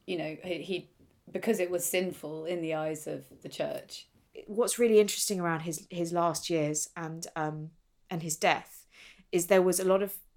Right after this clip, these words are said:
Speaker 2: seemingly interest and, um, energy taken up in the act of, in, in penance
Speaker 1: Mm.
Speaker 2: and, and cons-, and sort of, um, consoling everything. So making sure that everything was in line, the people that he cared for were well looked after,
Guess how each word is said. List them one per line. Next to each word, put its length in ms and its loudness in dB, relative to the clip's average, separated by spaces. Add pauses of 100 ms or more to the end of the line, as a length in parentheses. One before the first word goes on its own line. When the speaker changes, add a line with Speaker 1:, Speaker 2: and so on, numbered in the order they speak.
(380)
Speaker 2:
seemingly 1200 -2 (340)
interest 560 0
and, 260 -4 (100)
um, 440 -4
energy 340 2
taken 320 -4
up 160 -8
in 120 -6
the 80 -4
act 240 -8
of, 180 -14
in, 100 -4
in 200 -8
penance 760 -4
Speaker 1:
Mm. 300 -2 (100)
Speaker 2:
and, 260 -4
and 140 -4
cons-, 260 -2
and 200 -2
sort 180 -2
of, 160 -2
um, 360 2 (160)
consoling 580 4
everything. 560 -10
So 240 0
making 380 -4
sure 360 2
that 240 -2 (400)
everything 480 4
was 160 -2
in 80 -2
line, 240 -2
the 80 -6
people 560 -2
that 160 -8
he 140 -8
cared 320 -4
for 180 -6
were 120 -4
well 380 -2
looked 300 -12
after, 640 -2